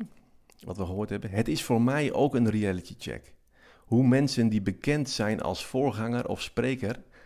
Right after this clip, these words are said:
zijn, hetzelfde zijn als ik. Dezelfde twijfels en vragen hebben als ik. Het geeft me lucht om te ademen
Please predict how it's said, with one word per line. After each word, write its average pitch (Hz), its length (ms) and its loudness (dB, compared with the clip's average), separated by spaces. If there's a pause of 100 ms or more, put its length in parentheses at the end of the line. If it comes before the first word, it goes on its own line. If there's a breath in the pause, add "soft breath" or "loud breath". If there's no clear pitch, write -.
(160 soft breath)
zijn, 82 400 -4
hetzelfde 143 580 0
zijn 80 260 -6
als 110 120 -2
ik. 156 280 -6 (440 soft breath)
Dezelfde 113 540 2
twijfels 127 520 0
en 95 140 -4
vragen 104 460 -4
hebben 95 260 -4 (100)
als 120 300 -2
ik. - 380 -10 (460 loud breath)
Het - 140 -2
geeft 135 300 0
me 95 120 2
lucht 127 420 0
om 104 160 -4
te - 200 -8
ademen 143 580 -2